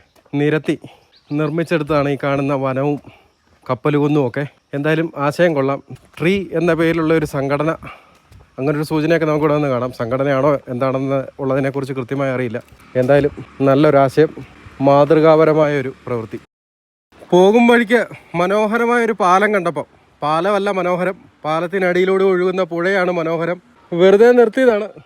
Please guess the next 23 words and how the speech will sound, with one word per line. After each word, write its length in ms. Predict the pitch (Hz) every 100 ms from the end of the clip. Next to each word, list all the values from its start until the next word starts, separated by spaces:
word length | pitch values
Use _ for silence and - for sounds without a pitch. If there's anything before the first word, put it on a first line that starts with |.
| _ _ 175
നിർത്തിയത് 380 | 180 175 233 233 254
കൊണ്ട് 160 | 254 247
നഷ്ടമൊന്നും 420 | 214 - 254 240 233
ഉണ്ടായില്ല. 320 | 226 190 170 - - - 175
നല്ലൊരു 300 | 185 202 196
കാഴ്ച 260 | 185 196 240 220
കാണാൻ 200 | 208 202
പറ്റുന്നു. 260 | 160 147 139 - - 160
നമ്മുടെ 280 | 165 175 208 214
യാത്രയിൽ 380 | 196 208 233 226 196
ആറ്റിലും 360 | 208 226 247 240
തോട്ടിലും 320 | 220 214 233 220
ഒക്കെ 140 | 220
അല്ലേ 140 | 196 175 165
കുളി. 160 | 160 - _ _ _ 170
രാവിലെ 320 | 185 185 208 214
എന്തായാലും 260 | 220 220 208
വീട്ടിൽ 140 | 208 220
നിന്ന് 120 | 226 190
കുളിച്ചിട്ട് 340 | 190 233 247 214
വന്നതുകൊണ്ടാ. 380 | 214 208 160 120 _ _ _ 151
അല്ല, 120 | 165 190
ഇപ്പൊ 140 | -